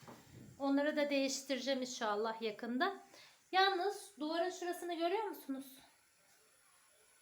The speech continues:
Şöyle. Şurası. Oraya ne olduğu hakkında hiçbir fikrim yok.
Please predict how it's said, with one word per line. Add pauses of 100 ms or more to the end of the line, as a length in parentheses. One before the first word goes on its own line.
(920)
Şöyle. (1600)
Şurası. (1600)
Oraya
ne
olduğu
hakkında
hiçbir
fikrim
yok.